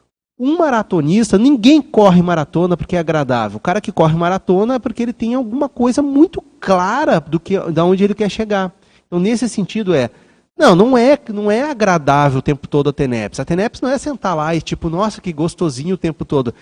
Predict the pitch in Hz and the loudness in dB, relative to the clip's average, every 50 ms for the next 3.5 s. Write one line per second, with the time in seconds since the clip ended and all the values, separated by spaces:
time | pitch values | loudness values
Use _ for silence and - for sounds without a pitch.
0 | _ _ _ - 240 233 160 127 147 147 - - - 135 170 185 170 143 147 151 | _ _ _ -4 -2 -2 0 0 -2 -2 -2 -2 0 2 2 2 2 0 0 -2
1 | - - - _ _ - - - - 147 143 131 131 143 - - 151 143 147 160 | -6 -14 -20 _ _ -10 -6 -2 0 0 0 0 -2 -6 -6 -4 -4 -2 -2 -2
2 | 160 151 123 120 135 - - 156 147 139 151 151 - - - 139 143 135 127 123 | -2 -4 -4 -4 -6 -6 -4 -2 -2 -2 -4 -6 -8 -8 -6 -6 -4 -4 -6 -8
3 | - - 135 135 143 147 143 139 107 | -8 -8 -6 -4 -4 -4 -4 -4 -6